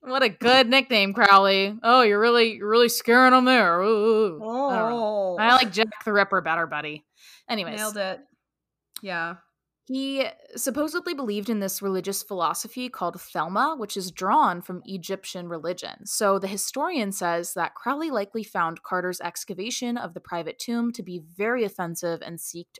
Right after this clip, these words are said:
Speaker 1: revenge. And this
Speaker 2: Oh.
Speaker 1: theory to me is very interesting because a few of them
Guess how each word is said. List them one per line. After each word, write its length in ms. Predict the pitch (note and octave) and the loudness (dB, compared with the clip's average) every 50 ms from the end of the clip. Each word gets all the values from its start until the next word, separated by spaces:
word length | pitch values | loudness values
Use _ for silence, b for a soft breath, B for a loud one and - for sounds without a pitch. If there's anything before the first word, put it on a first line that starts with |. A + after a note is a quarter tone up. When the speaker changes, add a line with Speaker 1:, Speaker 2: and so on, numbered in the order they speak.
| _ - | _ -14
Speaker 1:
revenge. 800 | F3 F3 E3+ D#3 E3+ D3+ C#3+ A#2+ - _ - G3+ - - - _ B B B B B B B B B B B B | -12 -12 -12 -10 -10 -10 -10 -10 -12 _ -18 -16 -14 -14 -14 _ B B B B B B B B B B B B
And 160 | - B3 B3 C#4 | -6 -4 -2 -4
this 320 | F#4+ F4+ - - - - _ _ _ _ | -4 -4 -2 -4 -4 -6 _ _ _ _
Speaker 2:
Oh. 160 | - F#3 G#3+ A#3+ | -18 -16 -14 -8
Speaker 1:
theory 400 | A#3+ F4+ G#4 G4+ F#4+ D4 C4+ C4+ | -2 0 0 2 2 0 -2 -2
to 100 | - C4+ | -2 -2
me 220 | A#3+ A#3 A3+ A3 | -2 -2 -2 -4
is 160 | G#3 G#3 - - | -4 -8 -10 -14
very 240 | G#3 G3 G#3+ G#3+ G#3 | -10 -8 -6 -6 -6
interesting 680 | - D4+ - F#4+ - - - A3 F#3 F3 F3 F3 F3+ | -8 -8 -8 -8 -8 -8 -8 -8 -8 -8 -10 -12 -12
because 580 | F3+ G3+ G3 - - A#3 A#3 A3 A3+ A3+ - - b b b b b b b _ _ _ _ _ _ _ - A#3+ | -12 -12 -14 -12 -12 -8 -6 -6 -6 -6 -8 -12 b b b b b b b _ _ _ _ _ _ _ -4 -4
a 100 | C4+ C#4 | -4 -2
few 220 | - C4+ F#4 A4 | 0 0 0 2
of 60 | G4 | 2
them 340 | F#4+ F4 E4+ E4+ E4+ E4+ _ | 2 2 2 0 -2 -10 _